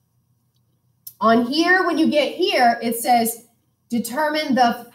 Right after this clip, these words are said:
phenotype for each given genotype," okay?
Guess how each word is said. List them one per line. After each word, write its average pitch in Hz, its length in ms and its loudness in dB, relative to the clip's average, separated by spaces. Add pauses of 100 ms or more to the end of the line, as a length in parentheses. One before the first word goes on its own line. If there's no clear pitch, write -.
phenotype 277 1200 2
for 220 140 -4
each 202 400 -4
given 285 600 0
genotype," 214 880 -4 (140)
okay? 202 560 -6